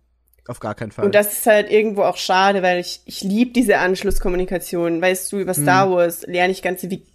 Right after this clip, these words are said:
Speaker 2: also Wikipedia-Pages quasi semi auswendig, weil ich einfach so, das ist so geil, ich kann die ganze Lore
Speaker 1: <laughs>
Speaker 2: lernen.
Speaker 1: Ja.
Speaker 2: Und bei Attack on Titan ist es halt so, du weißt das, was dir der Manga und der Anime geben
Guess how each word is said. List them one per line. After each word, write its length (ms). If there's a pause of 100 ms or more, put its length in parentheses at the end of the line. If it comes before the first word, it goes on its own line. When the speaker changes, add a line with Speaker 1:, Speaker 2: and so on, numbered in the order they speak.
(200)
Speaker 2:
also 360 (240)
Wikipedia-Pages 1500
quasi 300
semi 300
auswendig, 560
weil 120
ich 60
einfach 180
so, 100
das 200
ist 120
so 100 (120)
geil, 240
ich 120
kann 140
die 80
ganze 220
Lore 260
Speaker 1:
<laughs> 40
Speaker 2:
lernen. 520
Speaker 1:
Ja. 300 (280)
Speaker 2:
Und 100
bei 100
Attack 180
on 100
Titan 300
ist 120
es 100
halt 220
so, 300 (840)
du 100
weißt 340
das, 320
was 180
dir 200
der 100
Manga 340
und 80
der 120
Anime 280
geben 720